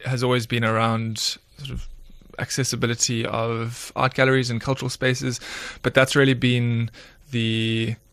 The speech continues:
um, and for those who don't know, it's very much about, um, you know, on the first Thursday of the month where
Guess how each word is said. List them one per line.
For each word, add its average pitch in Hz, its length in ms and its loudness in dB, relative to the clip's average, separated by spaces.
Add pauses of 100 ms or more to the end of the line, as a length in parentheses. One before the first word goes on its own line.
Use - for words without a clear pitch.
(220)
um, 113 260 -4
and 123 140 -2
for 120 80 -2
those 117 220 4
who 117 60 0
don't 113 180 0
know, 147 200 6
it's 139 140 2
very 113 200 2
much 113 180 -2
about, 113 640 0
um, 64 600 -2 (240)
you - 80 -4
know, - 100 -4 (260)
on 117 160 0
the 110 80 -2
first - 280 0
Thursday 110 280 2
of 107 140 2
the 110 80 2
month 113 340 0
where 104 380 0